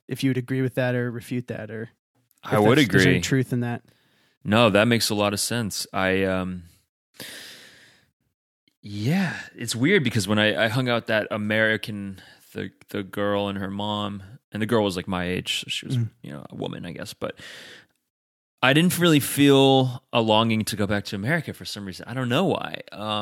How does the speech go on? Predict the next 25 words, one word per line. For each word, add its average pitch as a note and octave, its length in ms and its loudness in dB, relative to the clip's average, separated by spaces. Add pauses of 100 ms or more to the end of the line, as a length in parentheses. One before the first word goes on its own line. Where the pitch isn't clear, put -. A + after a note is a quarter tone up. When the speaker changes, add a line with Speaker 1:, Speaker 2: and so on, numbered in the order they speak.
(360)
Speaker 1:
Mm. - 160 -20
Speaker 2:
and A2+ 100 -2
there G#2+ 60 2
were G#2+ 80 4
times A2+ 280 2
when G2+ 100 2
I F#2+ 40 2
thought G2 160 -2
they G2 80 -4
were F#2 120 0
a F2+ 40 -4
burden G2 440 0
'cause, - 180 -14
like, - 140 -14
Speaker 1:
Oh, G2+ 120 4
Speaker 2:
I G#3 60 6
Speaker 1:
that A3+ 140 4
Speaker 2:
came A3 80 4
Speaker 1:
was B3+ 140 6
Speaker 2:
here G#3 60 4
Speaker 1:
a - 20 0
fourth C#3 340 -2
character. B2 380 -6
I, C#3+ 300 -2
I, D3+ 60 -4